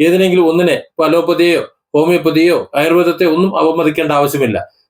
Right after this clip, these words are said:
നമുക്ക് ഓരോ സമയത്തും ഏതാണ് നല്ലത് എന്ന് മനസ്സിലാക്കി അത് സ്വീകരിക്കാൻ നമുക്ക് മനസ്സുണ്ടാകണം എന്നതാണ്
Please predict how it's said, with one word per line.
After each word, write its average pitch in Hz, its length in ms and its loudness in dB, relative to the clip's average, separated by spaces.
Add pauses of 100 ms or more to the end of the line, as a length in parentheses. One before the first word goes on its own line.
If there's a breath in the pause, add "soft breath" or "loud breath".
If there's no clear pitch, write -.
(120)
നമുക്ക് 208 260 0
ഓരോ 226 220 2
സമയത്തും 185 500 -2
ഏതാണ് 170 340 0
നല്ലത് 151 380 0
എന്ന് 175 680 0
മനസ്സിലാക്കി 143 500 0
അത് 143 140 -2
സ്വീകരിക്കാൻ 156 560 -2
നമുക്ക് 143 280 -4
മനസ്സുണ്ടാകണം 165 1000 -2
എന്നതാണ് 143 420 0